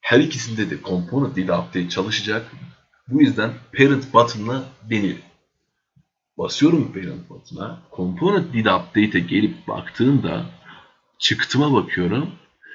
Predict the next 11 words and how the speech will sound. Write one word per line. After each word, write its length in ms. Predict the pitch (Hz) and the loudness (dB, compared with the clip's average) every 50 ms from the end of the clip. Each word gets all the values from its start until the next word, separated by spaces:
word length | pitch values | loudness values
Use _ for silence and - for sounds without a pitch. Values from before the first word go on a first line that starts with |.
| - _ _ | -20 _ _
Burada 600 | - 98 101 117 139 151 127 120 123 - - - - - _ _ _ _ _ _ _ _ - - _ _ _ _ _ _ _ _ _ _ _ _ _ _ _ - | -14 -4 4 4 6 6 6 6 4 4 2 -2 -6 -18 _ _ _ _ _ _ _ _ -20 -20 _ _ _ _ _ _ _ _ _ _ _ _ _ _ _ -8
normalde 920 | 87 92 90 90 98 101 101 101 107 117 120 117 120 135 120 120 127 135 - - - - _ _ _ | -4 -2 0 2 2 4 4 6 6 6 6 4 4 2 2 2 -2 -4 -6 -10 -18 -20 _ _ _
bakın 460 | - 87 92 - - 95 87 - 62 | -6 -4 -4 -2 -2 -4 -4 -4 -4
değişecek 720 | - 90 92 92 85 - - - 107 113 127 107 85 85 87 | -6 -4 -2 0 0 0 0 0 2 4 4 4 4 2 -4
next 500 | 90 90 104 135 135 - - - - - | -2 2 2 2 2 2 -2 -6 -4 -2
değer 260 | 90 87 - - - | -2 -2 -2 -2 -8
Faruk'ken 880 | - - - 90 85 90 90 110 127 127 - - - 87 82 85 87 - 131 - - _ _ _ _ _ _ _ _ _ _ _ _ _ _ - - _ - _ - - _ _ - | -14 -14 -10 -10 -8 -6 -4 -4 -6 -6 -6 -10 -8 -8 -8 -8 -10 -10 -12 -14 -18 _ _ _ _ _ _ _ _ _ _ _ _ _ _ -20 -20 _ -20 _ -20 -20 _ _ -6
önceki 540 | - 98 101 101 104 110 123 123 127 156 131 | -2 0 0 2 2 2 2 2 2 0 4
değer 280 | 127 117 104 90 85 85 - - | 4 4 4 4 0 -4 -8 -8
değiştikten 680 | 90 90 92 92 - - - - 117 - - 139 151 165 | -6 -4 0 0 0 0 0 -6 -8 0 2 2 2 2
sonraki 760 | 165 - 131 117 104 95 87 82 82 - - - 85 - | 0 -2 -4 -2 -2 -2 -2 -4 -6 -8 -10 -12 -12 -12